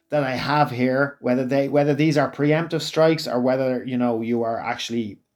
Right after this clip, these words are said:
actively defending yourself, uh, during a physical confrontation. You can use your knee very effectively. You can use your elbow very effectively,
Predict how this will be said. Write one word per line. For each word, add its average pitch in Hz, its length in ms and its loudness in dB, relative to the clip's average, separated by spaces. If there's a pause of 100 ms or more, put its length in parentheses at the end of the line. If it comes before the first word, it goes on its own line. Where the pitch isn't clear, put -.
(120)
actively 123 460 -2
defending 127 500 0
yourself, 120 520 0
uh, 110 240 -6
during 123 360 -2
a 120 60 0
physical 120 380 -4
confrontation. 123 840 -4 (500)
You 156 200 2
can 143 200 0
use 139 220 4
your 131 140 0
knee 147 420 2
very 131 300 2
effectively. 127 560 -4
You 135 160 2
can 123 180 -6
use 127 160 2
your 120 160 -6
elbow 120 440 0
very 120 320 0
effectively, 123 800 -2